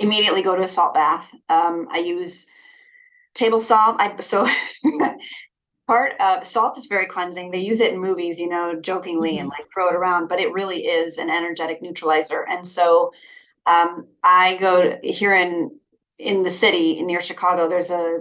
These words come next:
Speaker 1: company called Gor-, Gordon's Food Service and Supply, and they sell twenty-five pound bags of table salt for, like, eight dollars. So I literally go in and buy a hundred fifty pound bags at a time, like,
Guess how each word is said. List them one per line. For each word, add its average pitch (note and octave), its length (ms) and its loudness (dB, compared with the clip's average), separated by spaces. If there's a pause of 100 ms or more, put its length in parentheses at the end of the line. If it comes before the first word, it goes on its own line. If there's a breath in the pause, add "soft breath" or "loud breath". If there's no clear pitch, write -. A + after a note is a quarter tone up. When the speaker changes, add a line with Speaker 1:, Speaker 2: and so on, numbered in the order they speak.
(160)
Speaker 1:
company F3 300 -6
called E3+ 280 0
Gor-, F3+ 360 0
Gordon's A3+ 500 0
Food G3+ 260 -6
Service F3 380 -2
and F3 100 -6
Supply, D3+ 360 4
and E3 220 0
they F3+ 100 -2
sell F3+ 240 2
twenty-five F3+ 460 -2
pound E3 240 -2
bags D3+ 240 0
of E3 100 -12
table F3 260 -6
salt - 640 -6
for, F3 100 -8
like, E3+ 320 -2
eight A#3+ 180 0
dollars. - 500 -4
So - 220 -2
I G3 280 4
literally G3 360 -2
go F#3+ 180 -4
in F3+ 120 -2
and F3+ 100 -8
buy E3 140 2
a E3+ 40 -2
hundred F3 260 -8
fifty E3 180 -6
pound D#3+ 240 -2
bags D3+ 280 2
at E3 140 0
a E3+ 40 -8
time, D#3+ 360 -6
like, F#3+ 260 -6